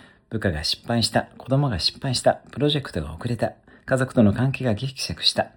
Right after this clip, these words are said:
その時に、あの人のせいだと外に責任を探すのか、それとも自分にできることは何だろうかと内に問い直すか。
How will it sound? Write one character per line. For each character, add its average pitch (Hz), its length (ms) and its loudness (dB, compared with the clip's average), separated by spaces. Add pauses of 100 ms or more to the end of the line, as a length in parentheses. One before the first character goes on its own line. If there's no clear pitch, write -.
(400)
そ - 100 -2
の 156 80 6
時 156 200 -2
に、 131 280 8
あ 90 80 2
の 131 100 8
人 147 220 2
の 107 120 8
せ 110 200 2
い 101 40 2
だ 104 160 6
と 107 240 2
外 - 420 -4
に 143 100 2
責 90 300 -4
任 87 220 2
を 82 40 -2
探 80 260 -6
す - 120 2
の 76 100 -4
か、 - 200 -4 (180)
そ - 100 -4
れ 185 80 0
と 208 80 2
も 165 260 6 (300)
自 135 180 2
分 208 120 8
に 208 100 10
で 202 80 2
き 202 100 -2
る 185 80 0
こ 147 120 -6
と 147 60 2
は 107 100 6
何 117 180 6
だ 101 100 4
ろ 87 100 0
う 82 60 -2
か 92 200 -2
と 107 240 0
内 78 280 -2
に 120 140 4
問 104 220 -2
い - 20 0
直 95 200 -2
す - 100 -6
か。 - 120 -8